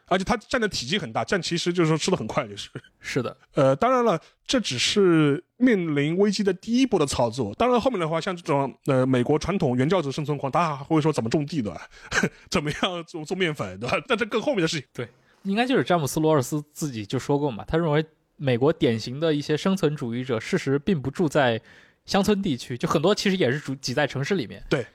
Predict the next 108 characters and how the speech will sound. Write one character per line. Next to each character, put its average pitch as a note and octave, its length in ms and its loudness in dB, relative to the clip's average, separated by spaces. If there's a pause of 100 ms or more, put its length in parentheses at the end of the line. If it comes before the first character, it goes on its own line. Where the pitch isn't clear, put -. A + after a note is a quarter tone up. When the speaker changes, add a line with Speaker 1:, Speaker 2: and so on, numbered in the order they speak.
(160)
Speaker 2:
这 C4 120 2
两 B2+ 160 2
边 D#3 140 4
其 F#3+ 140 0
实 F3+ 80 -2
都， B3 160 2
都 C4 180 0
蛮 C3+ 160 0
接 C#3 120 2
近 F#3 220 -2
的。 - 180 -12
当 G#3+ 100 4
然 C4 100 2
美 F3+ 160 2
国 B2+ 100 2
的 G3 100 2
是 G3 160 2
生 A#3+ 160 0
存 F#3+ 140 2
主 D#3 160 0
义 C3+ 40 0
流 C3 140 2
派， E3+ 200 0
它 F#3 140 -2
也 A#2+ 220 0
分 F#3+ 260 -2
出 F#3 300 -4 (300)
不 G#3 100 2
同 C#3+ 160 0
的 E3+ 80 2
一 D3+ 40 2
些 E3 100 0
分 E3+ 200 -2
支， F3 220 -4
而 D3+ 60 2
且 E3 100 0
很 C#3+ 140 -2
多 E3 120 2
理 D3+ 160 0
念 F3 180 -2
上 E3+ 180 0
是 F3 100 -6
有 C3 100 0
一 A#2 40 -8
些 D3 100 -2
冲 G3 220 -4
突 F3 140 -4
的。 - 20 -14
Speaker 1:
对。 G#2 200 0 (400)
我 D3 140 2
还 D3 160 2
看 D4 280 -8
过 E3+ 160 -2
一 D#3 60 -6
些 F3 140 -4
他 G3 200 -2
们 A3+ 160 0
的 F3 80 0
一 D#3 140 -2
些 D#3+ 580 4 (460)
播 E3+ 180 4
客 E3+ 280 2
啊， B2+ 120 4
或 C#3 160 0
者 D3 60 4
YouTube D3+ 300 0
的 D#3+ 80 -2
这 D3 60 0
种 C#3 180 2
channel D#3+ 360 2
啊， B2+ 140 2
就 C#3 100 2
是 C3 40 2
说 D3 80 2
他 F#3+ 180 0
们 G3+ 100 -2
一 A3+ 60 4
方 C4+ 160 0
面 D4+ 140 0
是 E3 120 2
评 C#3+ 200 0
测 E3 240 2
各 D#3+ 100 0
种 C#3 100 0
各 D3 120 2
样 C#3+ 160 2
的 C3+ 200 4
啊， C3 160 4
视 C#3 200 -2
频 B2 200 -4
啊、 C3 160 4
装 D#3+ 240 0
备 E3 140 4
啊， C3 240 2
或 D3 140 0
者 C#3 60 2
这 D3 120 -2
种 C#3 260 4
切 A3+ 200 -2
磋 G3 260 2
生 G#3 140 0
存 G3+ 100 2
主 C3+ 140 -6
义 C#3 80 -4
技 D#3 280 0
艺， A#2+ 80 2
对 A2 80 4
吧？ G2 140 0